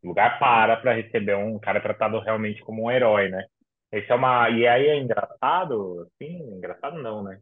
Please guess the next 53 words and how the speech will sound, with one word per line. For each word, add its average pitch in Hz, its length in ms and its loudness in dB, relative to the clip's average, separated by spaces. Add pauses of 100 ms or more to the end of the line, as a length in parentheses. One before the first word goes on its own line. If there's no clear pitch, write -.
(120)
Mas 85 180 -10
é 90 80 -2
curioso 104 540 -2
porque 120 180 -4
isso 113 180 -6
não 110 160 -4
é, 139 380 0 (560)
não 98 100 -2
é 127 160 0
só 156 120 2
dos 117 160 -2
outros 110 320 -2
esportes, 95 640 0
né? 104 140 -4
A - 20 -6
gente 85 180 -14
não 90 140 -8
tá 110 180 0
falando 113 360 0
só 101 180 0
do, 85 500 -4 (400)
da 92 60 -12
natação, 101 920 0
ou 90 60 -2
do, 87 440 -6
mas 95 160 -4
às 107 160 -4
vezes 139 120 -6
no 139 140 -6
futebol, 143 580 2
né? 98 120 -4
Muitos 90 320 -10
atletas 104 520 -2
que - 220 -20
são, 87 400 -8 (340)
muitos 101 380 -6
ex-jogadores, 110 960 0
eles 127 240 -12
falam 104 200 -2
que 101 120 -8
às 95 40 -6
vezes 95 140 -8
eles 98 260 -8
chegam 92 200 -4
no 90 100 -10
clube 95 400 -8
lá 87 140 -4
onde 90 160 -8
estão 90 320 -4
e 95 40 -6
não 107 200 -8
são 104 200 -8
tão 101 400 -4